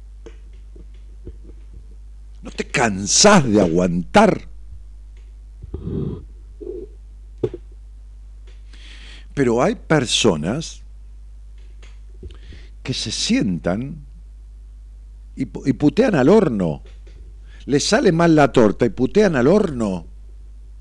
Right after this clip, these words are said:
No se dan cuenta que el horno y la receta son manejados por uno. La culpa no la tiene el horno.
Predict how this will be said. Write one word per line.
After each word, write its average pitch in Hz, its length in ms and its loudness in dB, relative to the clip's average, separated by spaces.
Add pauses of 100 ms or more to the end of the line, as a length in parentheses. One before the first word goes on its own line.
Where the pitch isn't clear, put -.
(1300)
No 208 100 -2
se 156 180 4
dan 120 160 4
cuenta 117 720 -2 (360)
que 117 200 6
el 127 100 6
horno 107 720 2
y 110 160 -4
la 110 100 0
receta 104 840 0 (380)
son - 560 -2
manejados 123 680 0
por 107 240 0
uno. 143 520 0 (480)
La 127 240 2
culpa 170 360 6
no 139 140 4
la 127 220 4
tiene 202 300 2
el 143 80 8
horno. 110 680 4